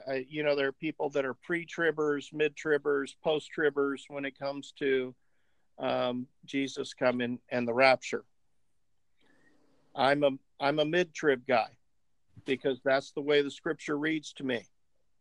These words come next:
I believe that we're gonna have to go through three and a half years of tribulation before the rapture. And then there'll be another three and a half years after that.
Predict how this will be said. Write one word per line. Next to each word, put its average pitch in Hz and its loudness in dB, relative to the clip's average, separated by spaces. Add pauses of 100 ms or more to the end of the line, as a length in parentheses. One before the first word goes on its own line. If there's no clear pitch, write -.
(680)
I 135 4
believe 147 -2
that 143 -8
we're 147 0
gonna 151 0
have 151 0
to 156 -20
go 156 0
through 151 -6
three 156 -4
and 160 -6
a 156 -2
half 156 0
years 160 -6
of 156 -20
tribulation 156 -4 (840)
before 156 2
the 156 4
rapture. 175 8 (2000)
And 139 -2
then 139 2
there'll 139 6
be 139 6
another 143 6
three 151 2
and 139 0
a 143 2
half 143 -2
years 147 -2
after 135 0
that. 139 4